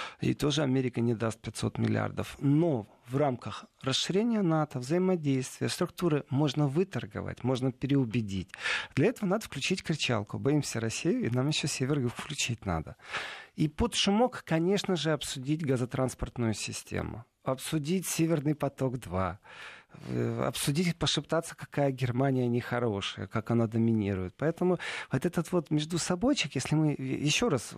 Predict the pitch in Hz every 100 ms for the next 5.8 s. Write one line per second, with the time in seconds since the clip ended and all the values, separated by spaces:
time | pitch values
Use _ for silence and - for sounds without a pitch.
0 | - 117 127 110 - 113 202 214 190 160
1 | - 123 156 160 - - 110 139 151 -
2 | 151 143 - - - 151 - 120 - 123
3 | 143 - 110 139 - 123 117 143 139 113
4 | 107 117 131 139 - - 120 117 107 107
5 | 110 107 101 98 90 71 69